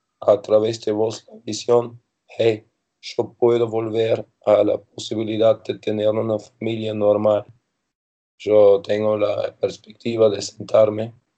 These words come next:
y ayu-, desayunar normal con mi esposa y cambiar como persona. Puedo dejar la violencia atrás o puedo dejar el abuso atrás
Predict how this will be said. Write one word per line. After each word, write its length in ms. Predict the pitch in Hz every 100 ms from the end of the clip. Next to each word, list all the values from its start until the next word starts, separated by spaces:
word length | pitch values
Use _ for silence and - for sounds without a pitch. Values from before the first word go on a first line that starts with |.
| _ _ _ _ _ _ _ _ _
y 180 | 104 107
ayu-, 440 | 98 98 101 104
desayunar 680 | - 104 98 101 101 104 110
normal 420 | 110 107 107 107
con 200 | 107 104
mi 140 | 107 104
esposa 680 | 104 - 113 107 - 107 110 _ _ _ _ -
y 80 | 107
cambiar 640 | 110 107 104 104 107 107
como 340 | - 107 104
persona. 640 | - 104 - - - 107 101
Puedo 300 | 104 107 101
dejar 420 | - - 107 107
la 120 | 107
violencia 680 | 104 104 104 107 104 - -
atrás 600 | _ - 107 110 - _ _ _ _ _ -
o 180 | 113 113
puedo 260 | 117 110
dejar 480 | 101 101 101 104 104
el 160 | 104 104
abuso 440 | 107 113 - -
atrás 600 | 104 - 107 113 - -